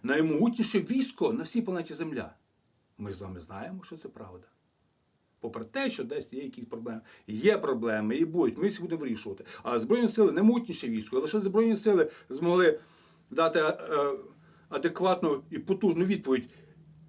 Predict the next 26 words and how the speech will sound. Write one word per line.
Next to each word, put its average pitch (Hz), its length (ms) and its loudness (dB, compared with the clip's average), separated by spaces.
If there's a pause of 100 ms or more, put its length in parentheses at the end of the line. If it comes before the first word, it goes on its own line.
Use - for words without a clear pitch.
(120)
ядерній 170 480 2
супердержаві. 143 680 0
Лише 185 260 2
Збройні 226 280 0
сили 247 200 -2
України 240 420 2
змогли 220 280 4
вторгнутись 156 760 2
на 175 140 0
територію 180 560 4
ядерної 147 420 0
супердержави. 120 840 -4 (540)
І 120 80 -10
це 165 240 2
ще 226 140 2
не 233 80 4
кінець, 202 380 2
оце 180 200 0
суджа. 113 480 -4 (380)
Збройні 185 400 4
сили 214 180 6
України 226 260 4
дійдуть 208 380 0
і 175 40 -2
до 180 140 6
Курська, 220 580 0